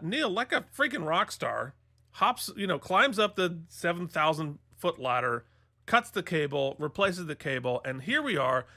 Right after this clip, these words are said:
rock solid, locked and loaded, very excited. So, uh,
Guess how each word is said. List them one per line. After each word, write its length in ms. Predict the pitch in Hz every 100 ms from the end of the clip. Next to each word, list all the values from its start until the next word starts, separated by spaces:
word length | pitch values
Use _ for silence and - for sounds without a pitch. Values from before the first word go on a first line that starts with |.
| - -
rock 400 | 127 180 185 -
solid, 580 | 190 160 147 143 127 113 _
locked 400 | 139 151 160 156
and 140 | 160
loaded, 420 | 143 131 127 123 120 _ _
very 340 | 127 151 165 160
excited. 480 | 147 151 131 123 120
So, 300 | 160 143 131
uh, 300 | 135 127